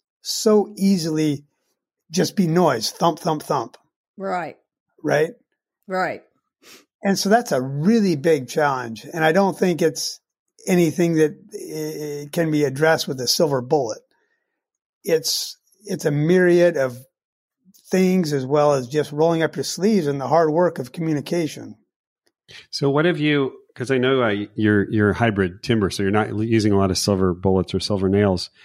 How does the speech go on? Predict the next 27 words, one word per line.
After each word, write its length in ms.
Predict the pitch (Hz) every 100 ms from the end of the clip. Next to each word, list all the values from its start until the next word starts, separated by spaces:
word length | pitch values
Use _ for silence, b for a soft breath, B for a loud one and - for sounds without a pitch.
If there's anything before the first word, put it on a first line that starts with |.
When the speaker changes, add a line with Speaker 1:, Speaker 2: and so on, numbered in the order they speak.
| b -
Speaker 3:
So 160 | 135
what 160 | 135 160
have 100 | 165
you 180 | 147 156
been 400 | 143 127 117 - -
doing 240 | 139 131
instead 520 | 107 - - 123 139
to, 320 | 110 101 98 -
um, 380 | 101 98 95 95 _
to 140 | 117
really 520 | 104 113 113 113 107 - _ _ _ _ 110
allow 340 | 107 107 117
your 200 | 120 110
employees 420 | 104 - 117 110
to 60 | 113
understand 400 | 113 104 110 107
what 140 | 92
tune 240 | - 135 143
you're 100 | 95
trying 320 | - 92 90
to 180 | 85 85 _ _ _ -
pump 200 | 110 95
out 220 | 90 85
there? 280 | 87 85 - _
Speaker 1:
But 380 | 220 185 151 143
the 420 | 208 160 151 156 170
under-, 280 | 170 160